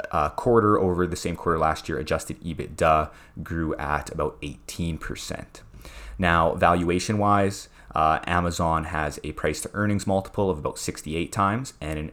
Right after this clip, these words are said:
enterprise value to adjusted ebitda multiple of thirty times. And Alibaba has a P E multiple of twenty-seven times and an enterprise value to adjusted ebitda of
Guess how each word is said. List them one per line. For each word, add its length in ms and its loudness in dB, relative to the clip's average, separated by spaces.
enterprise 480 0
value 640 0
to 140 -6
adjusted 480 -4
ebitda 500 0
multiple 500 -2
of 200 -6
thirty 280 0
times. 420 -4
And 340 2
Alibaba 560 4
has 400 -2
a 120 -8
P 360 -6
E 260 0
multiple 480 -2
of 160 -10
twenty-seven 640 -2
times 480 -4
and 440 -4
an 100 -6
enterprise 460 -4
value 320 -2
to 160 -8
adjusted 500 -6
ebitda 640 -8
of 180 -8